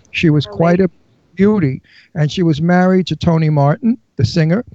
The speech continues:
Speaker 1: And the
Speaker 2: Right.
Speaker 1: older she got, the more beautiful she became.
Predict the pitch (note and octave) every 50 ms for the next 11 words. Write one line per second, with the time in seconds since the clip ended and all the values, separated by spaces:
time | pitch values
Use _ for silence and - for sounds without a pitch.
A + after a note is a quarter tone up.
0 | - _ _ _ _ _ _ _ F3 D#3+ D#3+ D#3 D#3 D#3+ E3 F3+ G#3 - _ -
1 | G#3 A3 A#3+ B3+ - _ _ _ - - - A#3+ A3+ G3+ B3 A#3+ G3+ D#3+ B2 B2
2 | - _ _ _ _ _ - D#3 D#3+ E3+ E3 E3 D3 C3 C3+ E3 F#3 A#3+ D#4+ E4
3 | C#4 F#3 D3+ - - D#3 D3 D3+ D3 - _ - - - F3+ D3+ D3+ D3+ D#3 -
4 | - F3 D3+ C#3 A#2+ A2+ -